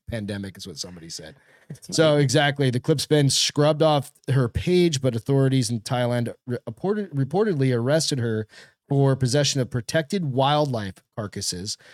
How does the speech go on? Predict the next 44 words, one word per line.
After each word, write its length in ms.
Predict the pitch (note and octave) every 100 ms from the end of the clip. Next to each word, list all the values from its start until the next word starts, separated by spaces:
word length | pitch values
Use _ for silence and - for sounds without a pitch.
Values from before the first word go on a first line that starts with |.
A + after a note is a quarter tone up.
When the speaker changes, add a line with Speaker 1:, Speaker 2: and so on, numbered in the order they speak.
| -
Speaker 1:
and 140 | C3+ C3+
for 140 | C3+
violating 640 | A2 B2+ C#3+ C#3+ D3 D3 C#3+
the 100 | A#2
Computer 480 | G#2+ - - D3+ D3
Speaker 2:
Oh 20 |
my 40 | C3
Speaker 1:
Related 260 | B2+ A#2
Speaker 2:
gosh. 220 | A2+ -
Speaker 1:
Crimes 360 | B2 C3+ C#3+ C3
Act 220 | A2+ - A#2+
of 120 | -
two 160 | B2
thousand 400 | A2 G2+ F2 G2
seven 460 | - C#3+ A#2+ D#2 D#2+ _ - _ -
by 160 | C3 C3
uploading 640 | C#3+ C#3 C3 C3+ C#3 B2
the 80 | G#2
clip. 320 | - F2 - _ _ _ _ _
If 220 | D3 D3
convicted, 440 | D3 D3 D#3+ C#3 D3+
she 140 | - C#3+
faces 400 | D3+ C#3 C#3 C#3+
up 120 | C#3
to 80 | -
five 420 | - B2 C3+ C3+
years 220 | C3+ C3
behind 400 | A#2+ A2+ A2 G#2
j-, 140 | A2 -
uh, 140 | C3+ G2+
behind 280 | A#2 A2+
bars. 340 | F2+ F2+ D2+ - _ _
After 200 | B2+ C3
the 80 | A#2+
stomach-churning 720 | - D3 D3 C#3+ D3+ C#3 A#2+
clip 340 | - G#3+ A3+ -
was 160 | C#3+ C3
taken 280 | - C3+ B2
down, 280 | B2+ D3 D3
she 160 | - C#3
uploaded 320 | C#3 C#3+ B2+
an 120 | A#2
apology 640 | A2 - E3+ G3 D#3+ A#2 G2
video. 420 | E2+ D2 B1